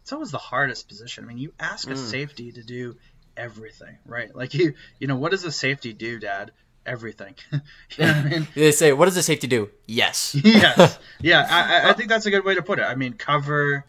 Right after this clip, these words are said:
Speaker 1: you know, play zone, uh, different types are, you know, suited to different things. I mean, you, you talk about,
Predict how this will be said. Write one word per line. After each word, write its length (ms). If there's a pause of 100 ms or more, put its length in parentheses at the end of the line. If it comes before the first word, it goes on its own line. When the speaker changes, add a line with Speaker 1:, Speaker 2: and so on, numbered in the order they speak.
(240)
Speaker 1:
you 100
know, 120
play 280
zone, 760 (240)
uh, 300
different 320
types 400
are, 180
you 180
know, 180
suited 380
to 80
different 340
things. 340
I 60
mean, 180
you, 80
you 240
talk 180
about, 320